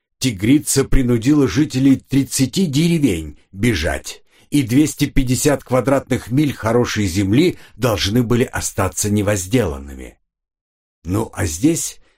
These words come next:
если так продолжится, придется бросить всю провинцию». «Вы употребляли все возможные способы против этой тигрицы?» — спросил Банкс. «Все, господин инженер.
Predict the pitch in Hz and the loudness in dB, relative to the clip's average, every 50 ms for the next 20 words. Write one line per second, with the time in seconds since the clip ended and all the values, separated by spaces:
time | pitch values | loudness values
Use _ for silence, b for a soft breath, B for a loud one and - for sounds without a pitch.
0 | _ _ 90 95 104 104 98 - - 92 95 - - 101 90 - - _ - 95 | _ _ -4 -2 0 0 -2 -2 -4 -4 -4 -2 -2 -2 -4 -4 -2 _ 0 0
1 | 87 85 107 143 165 160 110 135 139 - - - 143 135 110 - - - _ _ | 2 0 0 0 2 2 0 -2 -2 -2 -2 0 0 0 -2 -4 -12 -20 _ _
2 | _ _ _ _ - - 120 107 101 107 110 - - - 110 95 107 110 120 117 | _ _ _ _ 0 0 0 0 -2 -2 -2 -2 -2 -2 0 2 2 2 2 2
3 | - 131 135 135 - - - - 214 190 - - 120 104 98 95 95 85 78 - | 0 0 -2 -2 -2 -4 -2 -2 -2 0 2 2 2 2 2 -2 -4 -6 -8 -8
4 | - - - 67 - - _ _ _ _ _ _ _ _ _ _ _ _ _ _ | -8 -8 -8 -8 -12 -16 _ _ _ _ _ _ _ _ _ _ _ _ _ _
5 | _ _ _ _ _ _ _ _ _ _ _ _ _ - 101 92 107 117 123 127 | _ _ _ _ _ _ _ _ _ _ _ _ _ -10 -4 -2 0 0 0 0
6 | - - 135 127 107 - 123 117 - - 123 117 139 175 190 190 175 165 156 - | 0 0 0 0 2 2 2 2 4 2 0 0 2 2 2 4 4 4 2 2
7 | - - - 170 156 123 113 120 107 - 120 139 151 147 120 123 147 147 135 - | -2 -2 0 0 2 2 0 0 -2 -2 0 0 0 0 0 0 0 0 0 -2
8 | - - 190 170 - - 107 104 92 95 B B B B B B - 123 104 - | -2 0 0 0 0 0 -2 -2 0 -2 B B B B B B 2 2 2 0
9 | 117 120 - - - 123 110 - 117 117 - - 180 165 196 190 110 - - - | -6 -6 -6 -4 -4 -2 -2 0 -2 -2 -2 -4 -2 2 2 2 2 0 -2 -4
10 | - 73 71 - _ _ _ _ _ _ - - - - 98 - - 90 82 76 | -6 -6 -8 -12 _ _ _ _ _ _ -4 -2 0 0 0 0 -4 -6 -6 -4
11 | 73 78 73 67 67 - - - - - - _ _ _ _ _ _ _ _ _ | -4 -4 -6 -6 -8 -12 -14 -14 -14 -14 -16 _ _ _ _ _ _ _ _ _
12 | _ _ _ _ _ _ _ - - - - - 92 101 110 98 82 87 - - | _ _ _ _ _ _ _ -12 -10 -8 -4 -2 -2 0 -2 -2 -4 -6 -6 -6
13 | - - 101 95 107 120 120 - - 127 113 95 82 104 120 104 104 104 98 - | -4 -4 -2 0 0 -2 -2 -4 -4 -4 -2 -2 -2 -2 -2 0 -2 -2 -4 -4
14 | - | -10